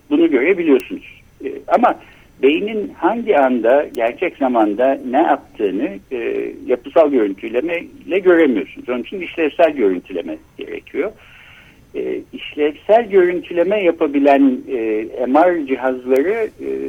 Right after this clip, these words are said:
bir Bilkent Üniversitesi'nde vardı. E,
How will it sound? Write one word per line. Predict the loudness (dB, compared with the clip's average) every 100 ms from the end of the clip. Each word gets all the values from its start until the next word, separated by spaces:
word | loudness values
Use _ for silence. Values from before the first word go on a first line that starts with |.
| -8 -10 -12 -12 -12 -16 -20 _ -12
bir | -10 -6
Bilkent | -8 -2 -2 0
Üniversitesi'nde | 2 2 2 -6 -8 -2 2 4
vardı. | 4 2 -2 -8 -8 -10 -16 _ _ _ _
E, | -12